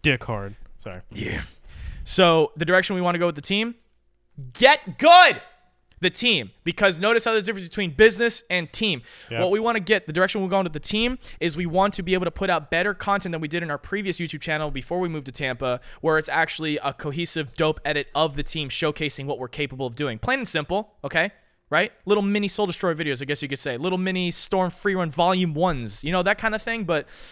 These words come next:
Speaker 2: the new era, okay? Obviously, I'm not trying to s-, copy Storm or Modus or anything like that, but
Speaker 1: Right.
Speaker 2: the direction we're going with the team is to showcase cohesiveness of all of us,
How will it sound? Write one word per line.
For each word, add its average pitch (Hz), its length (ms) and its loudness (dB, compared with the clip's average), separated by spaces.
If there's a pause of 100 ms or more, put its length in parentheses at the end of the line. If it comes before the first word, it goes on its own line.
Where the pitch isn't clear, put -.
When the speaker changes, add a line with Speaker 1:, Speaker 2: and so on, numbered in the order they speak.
(240)
Speaker 2:
the 151 120 -6
new 165 220 0
era, 110 300 0
okay? 147 180 0
Obviously, 143 300 0
I'm 151 40 -4
not 143 120 -4
trying 143 180 -6
to - 60 -20
s-, - 100 -12
copy 139 380 0
Storm 139 400 -2
or 120 40 -6
Modus 123 320 0
or 123 40 -8
anything 117 200 -8
like 113 120 -8
that, 123 180 -2
but 127 200 -4
Speaker 1:
Right. 160 200 2 (120)
Speaker 2:
the 165 40 -8
direction 202 300 2
we're 196 60 -2
going 190 160 2
with 151 80 0
the - 60 -14
team 175 200 -2
is 147 280 -6
to 156 140 -6
showcase 160 880 0 (960)
cohesiveness 131 920 -6 (400)
of 180 160 4
all 160 200 4
of 135 100 -6
us, 123 260 -6